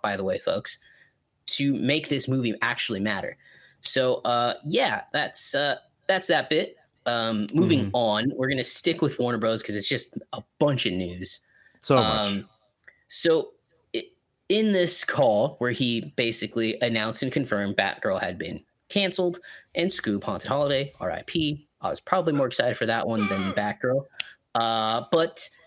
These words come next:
Speaker 1: hey, he also mentioned that essentially, um, that women aren't interested in scripted content and scripted television.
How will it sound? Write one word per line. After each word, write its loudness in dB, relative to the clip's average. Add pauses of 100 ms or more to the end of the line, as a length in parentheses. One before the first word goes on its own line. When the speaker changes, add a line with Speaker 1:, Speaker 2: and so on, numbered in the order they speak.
(120)
Speaker 1:
hey, 0 (840)
he -2
also 2
mentioned 0
that 0 (520)
essentially, 0 (840)
um, 0 (140)
that -2
women 2
aren't 2
interested 0
in 0
scripted -2
content -2
and -4
scripted -4
television. -2